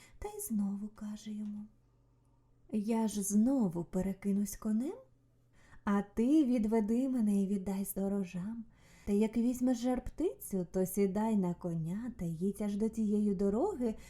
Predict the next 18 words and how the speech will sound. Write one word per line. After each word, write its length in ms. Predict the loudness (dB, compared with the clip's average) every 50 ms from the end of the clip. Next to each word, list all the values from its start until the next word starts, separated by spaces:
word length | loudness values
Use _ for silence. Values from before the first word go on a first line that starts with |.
| -12 -8 -4
де 240 | 0 0 0 0
ти 180 | 0 0 0 0
розпрощався 800 | 0 -2 -2 -2 -2 -2 -2 -2 -2 -2 -2 -2 -2 -2 -4 -4
з 80 | -2
братами, 720 | 0 0 0 0 0 -2 -2 -2 0 0 0 0 -2 -2 -2 -2
і 140 | -2 -2 -2
там 240 | -2 -4 -6 -6 -6 -8 -8
підождеш 640 | -6 -6 -4 -4 -4 -6 -6 -6 -8 -10 -10 -10 -10
мене. 340 | -8 -6 -6 -6 -6 -8 -10 -14 -18 -20 -20 -20 -20 -20 -20 -20 -20 -10 -2
Та 140 | 0 2 2
тільки 420 | 2 4 4 2 4 4 4 4
не 180 | 6 6 4 4
спи, 520 | 2 -2 -2 0 0 2 2 2 0 -2 -4 -6 -6
а 120 | -6 -6
то 160 | -4 -2 -4
брати 400 | -2 -2 -2 -2 -2 0 0 2
уб'ють 480 | 2 2 2 2 2 2 2 0 -2 -2
тебе». 360 | -4 -4 -2 -4 -4 -6 -8